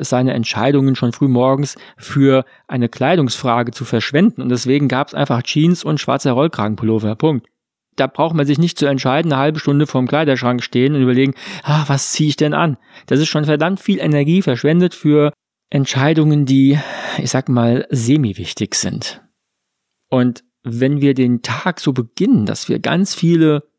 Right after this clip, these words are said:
Mini-Entscheidungen treffen, und wir dann am Nachmittag wirklich vor einer Entscheidung stehen, die, ja, bedeutender ist, dann ist auch statistisch gesehen es durchaus so, dass wir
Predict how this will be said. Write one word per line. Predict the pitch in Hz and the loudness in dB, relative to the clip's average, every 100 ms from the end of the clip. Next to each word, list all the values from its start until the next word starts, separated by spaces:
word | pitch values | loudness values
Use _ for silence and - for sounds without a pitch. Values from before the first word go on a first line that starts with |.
| _ | _
Mini-Entscheidungen | _ 135 170 240 165 113 - 95 95 104 101 | _ 2 4 4 4 0 -2 -2 -2 0 -2
treffen, | 104 87 - 131 _ _ - | -4 -6 -8 -10 _ _ -2
und | 131 | 0
wir | 139 | 0
dann | 123 135 190 190 | 2 2 2 2
am | 123 127 | 2 2
Nachmittag | 131 185 - 135 - 107 113 131 | 2 0 -2 -6 -6 -6 -6 -2
wirklich | 180 165 - | -2 -2 -2
vor | 135 | 0
einer | 135 | 0
Entscheidung | 120 117 - 147 180 160 | 0 -4 -2 0 0 0
stehen, | - 143 139 139 | 0 2 2 2
die, | 131 127 123 113 _ _ _ _ _ | 2 2 2 -2 _ _ _ _ _
ja, | 120 123 123 117 - _ _ _ _ _ | -4 -2 0 -2 -6 _ _ _ _ _
bedeutender | - 113 127 226 - 113 101 | -8 0 0 0 -2 -4 -4
ist, | 104 101 - - _ _ | -6 -8 -10 -12 _ _
dann | 113 120 123 _ | -2 -2 -2 _
ist | - 190 - - | -2 0 -4 -4
auch | 139 151 | -2 -2
statistisch | - 120 123 - 220 - 120 - | -2 -4 -4 -4 -4 -4 -6 -6
gesehen | - 113 110 117 151 226 _ _ | -6 -4 -2 2 2 0 _ _
es | - - | -6 -2
durchaus | 147 165 - 117 139 - | 0 0 0 -2 -2 0
so, | 135 160 | 0 0
dass | 170 - - | 0 -4 0
wir | 139 135 | 2 2